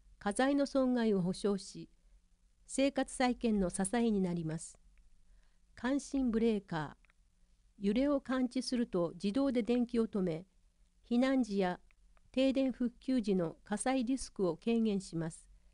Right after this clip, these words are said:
詳しくは二次元コードから確認してください。寝具洗濯サービス、キューアールコードがあります。問い合わせ、長寿福祉課、電話二二の三七八四。介護を必要とする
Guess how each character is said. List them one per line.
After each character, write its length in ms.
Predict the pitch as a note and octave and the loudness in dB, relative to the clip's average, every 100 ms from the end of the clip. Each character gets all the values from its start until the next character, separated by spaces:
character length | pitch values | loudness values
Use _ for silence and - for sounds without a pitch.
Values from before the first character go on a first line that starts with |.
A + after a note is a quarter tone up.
| _ _ _ - | _ _ _ -2
詳 160 | A3+ | 0
し 120 | A#3 - | -2 -2
く 140 | G3+ | 0
は 200 | F#3 - - | 0 -2 -2
二 120 | G#3 | -2
次 120 | G3 | 0
元 220 | B3+ C4+ B3 | 0 0 0
コ 140 | C4 | 0
ー 40 | |
ド 100 | A#3 | 0
か 120 | A3+ F3+ | -2 -2
ら 140 | E3 | -4
確 280 | - E3+ A3 | -10 -2 0
認 200 | A3 A3 | 2 0
し 80 | - | -4
て 100 | G3 | -8
く 100 | E3+ | -6
だ 120 | E3 | -8
さ 180 | - D#3+ | -10 -14
い。 100 | - _ - _ _ _ _ _ _ _ _ _ _ - - | -16 _ -20 _ _ _ _ _ _ _ _ _ _ -8 -2
寝 120 | C#4 | 0
具 140 | D4 | 0
洗 260 | C#4 C4+ C4 | 2 0 0
濯 200 | B3+ - | -4 -4
サ 180 | A#3+ A3 | 0 0
ー 60 | |
ビ 100 | F#3+ | 0
ス、 300 | F#3 D#3+ D#3+ - _ | -2 -8 -10 -12 _
キ 120 | - B3+ | -4 -2
ュ 60 | |
ー 40 | A#3+ | 0
ア 40 | |
ー 20 | |
ル 80 | A3+ | -2
コ 140 | - | -4
ー 40 | G3+ | -4
ド 120 | F#3 | -4
が 60 | E3+ | -4
あ 40 | |
り 100 | D#3+ | -8
ま 120 | D#3+ | -12
す。 180 | - - - _ _ _ _ - | -14 -20 -20 _ _ _ _ -2
問 220 | A#3+ A#3 | 2 2
い 60 | |
合 60 | G#3+ | 2
わ 120 | G3+ | -2
せ、 320 | - F#3 F3 - _ _ | -2 -2 -2 -4 _ _
長 240 | - B3+ A#3 | 0 2 2
寿 160 | A3+ | -2
福 220 | G#3+ - | -6 -6
祉 180 | G3 - | -6 -6
課、 200 | - D#3+ - _ | -8 -8 -8 _
電 220 | A#3 A#3+ | 0 2
話 140 | G#3+ - | 2 0
二 260 | A3+ C4 B3+ | 0 2 2
二 240 | B3+ A3 | 2 2
の 220 | F3 E3+ - | 0 -2 -6
三 280 | A#3 B3+ | -4 -2
七 240 | B3+ A#3+ G#3+ | 0 0 0
八 300 | F#3+ F#3+ F3+ | -2 -4 -6
四。 200 | D3+ - _ _ _ _ _ _ _ - | -6 -10 _ _ _ _ _ _ _ -6
介 220 | B3 C#4+ | -2 2
護 200 | C#4 C4+ | 2 2
を 60 | B3 | 0
必 260 | - - | -4 -2
要 120 | B3+ | 0
と 140 | A#3+ G#3+ | 0 -2
す 160 | - | -2
る 280 | F3 E3+ - | -2 -4 -6